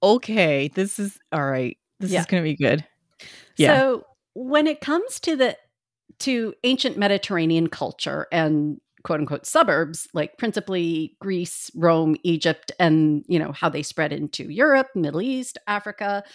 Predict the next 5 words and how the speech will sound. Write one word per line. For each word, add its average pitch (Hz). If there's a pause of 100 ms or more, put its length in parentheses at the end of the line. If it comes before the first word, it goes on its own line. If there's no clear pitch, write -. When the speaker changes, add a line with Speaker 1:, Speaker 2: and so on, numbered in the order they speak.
(600)
Speaker 2:
archaeologists 220
have 214
found 190 (260)
literally 370 (640)
thousands 202